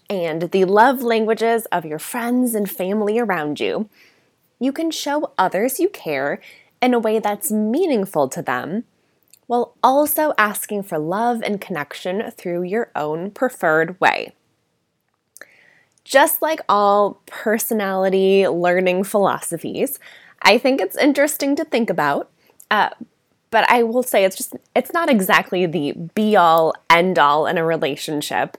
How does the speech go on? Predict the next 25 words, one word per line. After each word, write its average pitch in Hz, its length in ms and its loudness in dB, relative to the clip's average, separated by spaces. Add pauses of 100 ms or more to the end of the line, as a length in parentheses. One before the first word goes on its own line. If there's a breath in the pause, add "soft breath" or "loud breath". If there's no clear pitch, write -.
(320 loud breath)
I 170 40 0
mean, 175 120 2
I, 156 200 4 (160)
I 180 120 6
wouldn't 202 240 4
always 170 280 4
take 214 320 -4
these 185 300 -2
kind 170 220 -10
of 160 80 -10
personality 151 600 -4
things 156 300 -8 (100)
so 160 300 0
seriously. 160 960 -2 (500 soft breath)
So 277 320 2
this 320 160 2
show 208 300 6
about 180 420 2
relating 202 720 2
quilting 185 680 0
to - 100 -12
the 185 80 -2
different 160 320 -4
love 156 200 -2
languages 160 500 -6